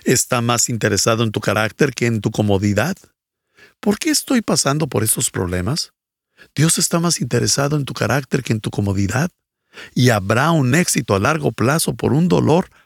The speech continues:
a corto plazo. En el siguiente verso, segunda de Corintios cuatro dieciocho, el apóstol Pablo dice, "Así que no miramos las dificultades que ahora vemos.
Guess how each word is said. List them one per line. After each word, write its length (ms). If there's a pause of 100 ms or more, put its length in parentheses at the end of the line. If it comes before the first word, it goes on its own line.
(180)
a 100
corto 420
plazo. 560 (720)
En 80
el 100
siguiente 360
verso, 580
segunda 320
de 60
Corintios 440
cuatro 420
dieciocho, 680 (340)
el 140
apóstol 420
Pablo 320
dice, 440 (500)
"Así 260
que 160
no 120
miramos 460
las 160
dificultades 680
que 100
ahora 320
vemos. 480